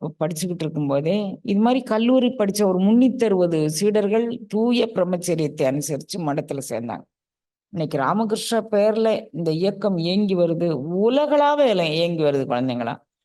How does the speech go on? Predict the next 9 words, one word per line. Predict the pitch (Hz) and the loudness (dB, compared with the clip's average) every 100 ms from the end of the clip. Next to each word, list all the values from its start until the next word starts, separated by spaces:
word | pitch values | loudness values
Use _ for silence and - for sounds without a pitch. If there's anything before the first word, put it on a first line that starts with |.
| _ _ | _ _
இவ்வளவுக்கு | 165 180 202 196 196 226 | -4 2 2 2 0 0
மூல | 214 170 185 175 | 2 2 2 2
காரணம் | 165 160 151 139 | 0 0 0 0
யாருன்னா, | 139 135 143 | 0 -2 -2
இந்த | 139 147 | -2 -2
முன்னூத்தி | 156 190 220 240 - - | 0 4 4 4 0 0
அறுபது | 208 185 175 156 | 2 2 2 0
குழந்தைகளும் | 156 156 175 185 175 165 160 | 0 -2 0 0 0 -2 -2
செய்த | 160 180 151 185 | -2 -2 0 -2